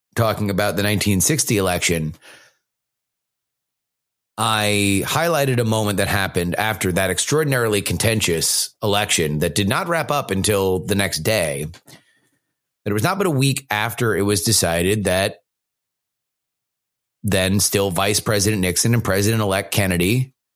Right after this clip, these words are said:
got together for, I bel-, I can't re-, remember if it was lunch or dinner. It was a meal. They sat down for a meal. And I posited that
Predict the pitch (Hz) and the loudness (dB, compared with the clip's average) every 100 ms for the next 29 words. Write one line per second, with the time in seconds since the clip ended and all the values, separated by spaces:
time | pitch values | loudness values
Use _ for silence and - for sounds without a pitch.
0 | _ _ _ _ 92 95 98 135 101 82 | _ _ _ _ -6 -2 -2 0 0 0
1 | 92 117 - _ _ _ _ _ _ _ | 0 -2 -4 _ _ _ _ _ _ _
2 | 120 117 123 127 113 _ _ - - 107 | -2 0 0 -2 -4 _ _ -10 -2 0
3 | 113 117 92 - - 117 110 101 107 95 | 2 0 -2 -2 -2 0 0 0 0 2
4 | 90 87 85 90 80 80 76 - - 196 | 0 0 0 -2 -2 -2 -2 -4 -2 0
5 | 165 107 57 - _ 165 165 175 151 135 | 0 -2 -6 -14 _ -2 0 0 0 -2
6 | 107 95 78 - - _ _ _ _ _ | 0 -2 -2 -6 -16 _ _ _ _ _
7 | _ _ _ _ _ _ _ _ _ _ | _ _ _ _ _ _ _ _ _ _
8 | _ _ _ _ _ _ - 131 123 117 | _ _ _ _ _ _ -2 2 2 2
9 | - - _ _ _ _ _ _ _ 95 | 0 -8 _ _ _ _ _ _ _ -2
10 | 95 - 196 202 156 120 92 90 98 95 | -2 -2 0 2 0 0 0 0 0 0
11 | - | -4